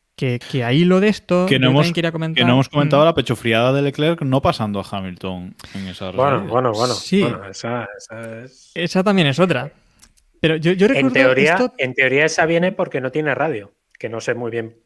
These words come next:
Speaker 3: Esa es la excusa que dieron en Ferrari, que es como decir,
Speaker 1: Sí.
Speaker 3: eh, "No, es que me he mojado porque no tengo calzoncillos rojos". O sea, mm, no sé.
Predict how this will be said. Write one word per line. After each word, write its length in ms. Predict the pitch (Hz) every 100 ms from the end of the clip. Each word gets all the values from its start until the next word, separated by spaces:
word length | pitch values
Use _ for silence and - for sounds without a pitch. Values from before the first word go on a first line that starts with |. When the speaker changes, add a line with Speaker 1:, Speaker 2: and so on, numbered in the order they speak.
| -
Speaker 3:
Esa 200 | 135 143
es 40 | 131
la 60 |
excusa 300 | 123 135 131
que 60 | 131
dieron 220 | 127 127
en 80 | 123
Ferrari, 320 | 131 139 170
que 80 | 127
es 60 |
como 200 | - 131
decir, 360 | 120 - 123 117
Speaker 1:
Sí. 180 | - 135 131 - -
Speaker 3:
eh, 280 | 123 120 139 135
"No, 160 | 165
es 100 | 160
que 100 | 170
me 100 | 165
he 40 | 170
mojado 500 | 175 180 185 208 208
porque 340 | 170 - 135
no 180 | 139 165
tengo 880 | 175 170 156 143 139 135 131 127 - _ _ _ _ 147 135 -
calzoncillos 580 | 147 143 139 147 139
rojos". 380 | 180 196 110 - -
O 40 |
sea, 320 | 143 139 117 -
mm, 520 | 127 123 117 117 113 110 _ _ _ _ _ _ _ _ _ _ _ _ _ _ _ _ _ _ _ _ _ - - - -
no 100 | 120
sé. 140 | 202